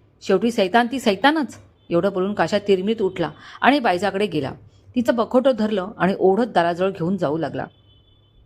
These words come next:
आता मात्र बायजा आणि शालूच्या पोटात गोळा आला. बायजा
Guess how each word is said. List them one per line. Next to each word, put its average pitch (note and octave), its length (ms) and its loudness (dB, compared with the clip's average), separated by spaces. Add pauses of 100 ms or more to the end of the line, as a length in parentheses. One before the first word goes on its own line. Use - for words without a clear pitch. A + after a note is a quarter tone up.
(2000)
आता C4 220 8
मात्र C4+ 280 0
बायजा F#3 340 0
आणि G#3 140 -4
शालूच्या E3+ 360 0
पोटात F3+ 300 -2
गोळा E3 260 2
आला. C#3 200 -6 (400)
बायजा F#3+ 320 2